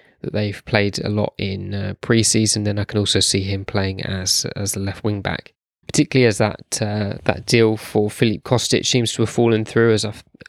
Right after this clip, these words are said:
sounds like Juventus have come knocking. Um, then, yeah, he could have been the next guy they had lined up, and a pretty decent replacement. So if you've been enjoying the podcast, or this is the first one, make sure you're subscribed so that you don't miss out on any future episodes as they drop.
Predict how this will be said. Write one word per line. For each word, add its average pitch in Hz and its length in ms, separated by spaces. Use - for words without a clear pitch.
sounds 110 380
like 95 160
Juventus 107 560
have 107 100
come 110 220
knocking. 113 420
Um, 98 380
then, 101 200
yeah, 98 240
he 107 160
could 107 160
have 101 160
been 101 240
the 104 80
next - 280
guy 101 200
they 98 80
had 95 240
lined 98 260
up, - 360
and 95 240
a 98 200
pretty - 160
decent 104 320
replacement. 101 520
So 160 140
if 139 260
you've 151 120
been 170 120
enjoying 160 340
the 156 60
podcast, 156 600
or 113 160
this 113 220
is - 60
the - 80
first 120 280
one, 120 200
make 117 160
sure 117 120
you're 104 120
subscribed - 560
so - 60
that 101 80
you - 40
don't 104 220
miss 107 180
out 101 140
on 98 80
any 98 160
future 117 320
episodes 110 480
as 110 160
they 95 140
drop. - 360